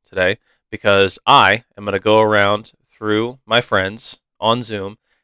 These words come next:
and I'm gonna ask them about their favorite Thanksgiving traditions and other stuff about Thanksgiving, and just ask them how they're doing, because I think everybody needs to ha-,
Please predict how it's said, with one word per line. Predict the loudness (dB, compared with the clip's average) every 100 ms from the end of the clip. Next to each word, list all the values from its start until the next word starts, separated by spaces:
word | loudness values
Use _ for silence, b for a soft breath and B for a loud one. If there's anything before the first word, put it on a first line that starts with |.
| _
and | -4
I'm | -4
gonna | -2
ask | -2 -2 -6
them | -4
about | -4 -4
their | -6
favorite | -6 -6 -2 -2 -2
Thanksgiving | -4 -6 -8 -10 -10
traditions | -10 -8 -6 -8 -14 -16
and | -18 _
other | -4 -2
stuff | -4 -4
about | -4 -4
Thanksgiving, | -6 -10 -8 -8 -8 _ _ _ _ -6
and | -4
just | -2
ask | -4 -2
them | 0
how | 2
they're | 2
doing, | 0 -2 -4 -12 _ _
because | _ -4 -4
I |
think | -4 -8 -14 _ _ _ _ -8
everybody | -6 -4 -4 -4
needs | -8 -14 -8
to | -8 -8 _ _ _ _ _ _
ha-, | _